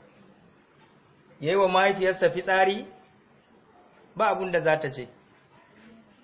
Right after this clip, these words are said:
Yayi wa mahaifiyarsa bayan gida, ba abunda za ta ce, saboda jariri ne.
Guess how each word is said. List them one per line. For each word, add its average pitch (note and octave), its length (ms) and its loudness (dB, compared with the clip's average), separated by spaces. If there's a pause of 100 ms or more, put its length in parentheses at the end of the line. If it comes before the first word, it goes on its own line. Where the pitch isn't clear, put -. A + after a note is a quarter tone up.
(400)
Yayi E3 220 -2
wa G3+ 140 2
mahaifiyarsa F#3+ 840 2
bayan F#3+ 300 2
gida, F#3+ 360 0
ba A3 140 0
abunda F#3 280 -4
za E3+ 160 2
ta E3 140 -6
ce, C#3+ 100 -10
saboda F#3 360 -2
jariri F3 460 -2
ne. B2 140 -12